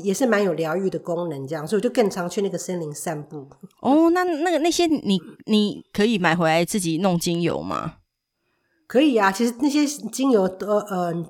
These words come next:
Speaker 1: 你说自己炼哦？
Speaker 2: 不用用什么特殊的，
Speaker 1: 自己提炼太麻烦了。
Speaker 2: 对。
Speaker 1: 哦，
Speaker 2: 哦，
Speaker 1: 不可能，
Speaker 2: 太麻烦。
Speaker 1: 那个要去买，嗯，那个，
Speaker 2: 一些器材
Speaker 1: 因为你提炼，
Speaker 2: 吼。
Speaker 1: 对，提炼精油，我自己有想过说，诶，我可不可以自己提炼精油？
Speaker 2: 嗯。
Speaker 1: 是可以，但是非常的麻烦。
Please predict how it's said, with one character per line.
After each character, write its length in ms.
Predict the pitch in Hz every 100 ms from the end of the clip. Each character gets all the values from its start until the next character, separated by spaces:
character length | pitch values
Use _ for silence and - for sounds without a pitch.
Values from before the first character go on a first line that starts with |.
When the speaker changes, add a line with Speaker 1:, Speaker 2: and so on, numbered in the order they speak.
| -
Speaker 1:
你 80 |
说 100 | 196
自 140 | 294 320
己 140 | 190
炼 360 | 180 226 180 139
哦？ 220 | 127 123 _ _
Speaker 2:
不 80 | 220
用 100 | 262
用 140 | 294
什 80 | 247
么 120 | 285
特 140 | 214 -
殊 60 |
的， 60 | 254
Speaker 1:
自 20 |
己 60 | 240
提 60 |
炼 80 | 220
太 60 | 190
麻 140 | 170
烦 200 | 180 151
了。 60 | 196
Speaker 2:
对。 240 | 170 151 - - -
Speaker 1:
哦， 100 | -
Speaker 2:
哦， 220 | 165 170 180
Speaker 1:
不 60 |
可 120 | -
能， 100 | 214
Speaker 2:
太 20 | 170
麻 40 |
烦。 60 | 156
Speaker 1:
那 80 | 247
个 100 | 233
要 140 | 233
去 160 | 233 247
买， 360 | 214 180 143 135
嗯， 200 | 135 202
那 40 | 190
个， 40 |
Speaker 2:
一 40 | 240
些 140 | 226
器 260 | - 240 202
材 120 | 311
Speaker 1:
因 80 | 294
为 80 |
你 60 | 185
提 180 | 160 214
炼， 220 | 254 247
Speaker 2:
吼。 140 | 208 - - -
Speaker 1:
对， 180 | 226
提 140 | 202 220
炼 200 | 262 247
精 200 | 240 247
油， 80 | 190
我 160 | 220
自 260 | 214 - 294
己 80 | 214
有 80 |
想 240 | 190 - 165
过 140 | 226
说， 120 | 226
诶， 60 | 269
我 100 | 262
可 120 | 202
不 40 | 190
可 40 |
以 60 | 185
自 120 | 240
己 80 | 196
提 220 | - 180
炼 200 | 202 185
精 280 | - 180 175
油？ 280 | 139 - - - -
Speaker 2:
嗯。 300 | 185 170 185 -
Speaker 1:
是 180 | - 339
可 300 | - 196 220
以， 280 | 202 143 - _
但 100 | -
是 120 | 226 233
非 360 | - 226 233
常 280 | 233 180 151
的 80 | 151
麻 260 | 147 135
烦。 400 | 147 - 147 175